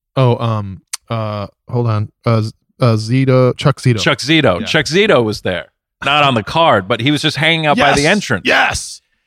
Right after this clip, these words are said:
Speaker 2: And me,
Speaker 1: Yes.
Speaker 2: me, me and my buddy Brendan Burke were sitting there watching the show, and I glance over and I go, "Brendan, is that fucking Chuck Zito?" And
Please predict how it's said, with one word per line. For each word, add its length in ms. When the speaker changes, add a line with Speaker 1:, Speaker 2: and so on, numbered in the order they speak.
Speaker 2:
And 200
me, 80
Speaker 1:
Yes. 140
Speaker 2:
me, 180
me 160
and 80
my 100
buddy 240
Brendan 300
Burke 300
were 80
sitting 240
there 120
watching 360
the 60
show, 300
and 80
I 60
glance 420
over 240
and 80
I 60
go, 260
"Brendan, 180
is 80
that 160
fucking 240
Chuck 300
Zito?" 520
And 80